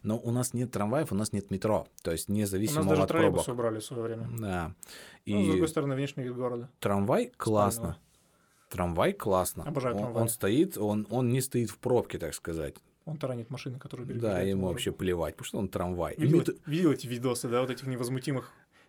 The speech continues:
Speaker 2: трамвай-драйверов, которые просто едут
Speaker 1: <laughs>
Speaker 2: и дальше едут
Speaker 1: Ему
Speaker 2: просто, да.
Speaker 1: вообще фиолетово.
Speaker 2: У него даже прядь нет.
Speaker 1: А слушай, а там не женщины ли чаще за рулем?
Speaker 2: Ну, это как с троллейбусами, да, скорее всего, там женщины.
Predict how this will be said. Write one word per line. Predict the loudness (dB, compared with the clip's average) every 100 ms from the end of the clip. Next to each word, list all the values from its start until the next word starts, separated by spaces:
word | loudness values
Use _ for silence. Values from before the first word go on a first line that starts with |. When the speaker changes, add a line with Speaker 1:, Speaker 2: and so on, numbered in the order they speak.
| -14 -6
Speaker 2:
трамвай-драйверов, | 0 2 0 -4 4 4 4 0 -2
которые | -2 -2
просто | -2 2 2
едут | 2 2
Speaker 1:
<laughs> | 2 0 -4 -10 -16 -18 2
Speaker 2:
и | 4 8
дальше | 6 6 2
едут | -2 0
Speaker 1:
Ему | 2
Speaker 2:
просто, | 4 6
да. | 6
Speaker 1:
вообще | 4 2
фиолетово. | 2 4 4 4 4 2 0
Speaker 2:
У | 0
него | 2
даже | 0 0 -6 -10 -10 -8 -2
прядь | 4 4 2
нет. | -4 -6 -12 -14 -14 -18 -16
Speaker 1:
А | -6 -4
слушай, | -2 0
а | 2
там | 2 2
не | 2 2 0 2
женщины | 0 0 -2
ли | -2
чаще | -2 -6 -4
за | -4
рулем? | -4 -6 -8 -14 -16
Speaker 2:
Ну, | -4 0 2
это | 2
как | -2 -2
с |
троллейбусами, | 0 2 2 0 -4 -4
да, | -4
скорее | -4 -2 -4
всего, | -4 -6
там | -4
женщины. | -6 -6 -10